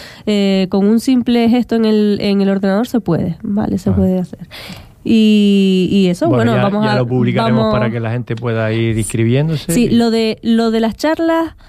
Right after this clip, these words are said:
Speaker 1: y talleres de noviembre, eh, ya está el, mm, abierto el plazo de inscripción. Pueden llamar al seis cuatro cinco, seis treinta nueve cuatro tres, eh, o venir a nuestro punto de información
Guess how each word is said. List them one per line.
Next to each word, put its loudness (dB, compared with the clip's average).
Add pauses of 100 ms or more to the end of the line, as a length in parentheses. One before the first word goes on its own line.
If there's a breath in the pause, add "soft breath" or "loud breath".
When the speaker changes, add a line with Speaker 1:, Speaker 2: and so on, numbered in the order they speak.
(140 soft breath)
Speaker 1:
y -2
talleres 0
de 0
noviembre, 2 (320)
eh, 0
ya -2
está -2
el, 0 (180)
mm, -2
abierto 0
el 0
plazo -2
de 2
inscripción. -2 (100)
Pueden 0
llamar 0
al 0
seis -2
cuatro -2
cinco, -2
seis -2
treinta 0
nueve -2 (340)
cuatro -2
tres, -4 (800 loud breath)
eh, 2
o 2
venir 2
a 2
nuestro 0
punto -2
de 4
información -2